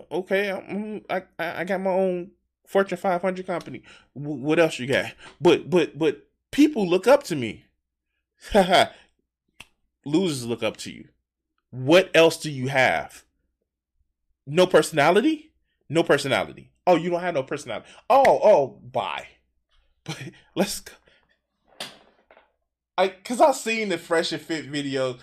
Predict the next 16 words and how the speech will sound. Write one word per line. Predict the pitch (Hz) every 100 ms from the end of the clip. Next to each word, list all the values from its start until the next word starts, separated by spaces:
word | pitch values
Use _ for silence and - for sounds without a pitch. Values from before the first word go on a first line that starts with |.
| -
Like, | 151 151 -
Hunter | 170 226 277 339 -
Avalon | 156 185 190 190 170 160 147
destroys | 135 131 - 143 156 165
these | 165
motherfuckers, | 165 160 160 160 160 160 - - _
and | 143
it's | 180 185
just | 185 165 -
hilarious. | 151 131 120 127 131 110 87 - _ _ _
All | 156 156
right, | 185
all |
right, | 151 120
let's | 127
go. | - 104